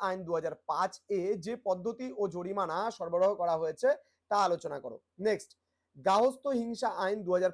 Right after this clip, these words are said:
পাঁচ এ মহিলা সুরক্ষার জন্য যে বিধানগুলি দেওয়া হয়েছে, ঠিক আছে, যে বিধানগুলি দেওয়া হয়েছে তা আলোচনা করো। নেক্সট বলছে ভারতে ফৌজদারি আইন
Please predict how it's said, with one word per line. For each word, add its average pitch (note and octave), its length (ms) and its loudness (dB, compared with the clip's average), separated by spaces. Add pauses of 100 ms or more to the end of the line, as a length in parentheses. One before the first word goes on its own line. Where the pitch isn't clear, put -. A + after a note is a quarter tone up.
পাঁচ F#3 180 2 (100)
এ - 20 -4 (100)
মহিলা G3 240 -2 (100)
সুরক্ষার F3+ 440 -2
জন্য F#3 140 -4 (800)
যে A3+ 100 -2 (140)
বিধানগুলি A3 540 -2
দেওয়া F3+ 260 4
হয়েছে, E3 280 -4 (560)
ঠিক A#3+ 120 -2
আছে, G#3+ 140 0
যে A3 160 2
বিধানগুলি A#3 400 -4
দেওয়া G#3 160 6
হয়েছে A3 220 -2
তা G#3 40 2 (100)
আলোচনা F3+ 360 -4
করো। B2+ 140 -8 (240)
নেক্সট B3+ 260 0
বলছে G3+ 200 -2 (720)
ভারতে A3+ 420 2 (760)
ফৌজদারি B3+ 540 0
আইন A3+ 120 -2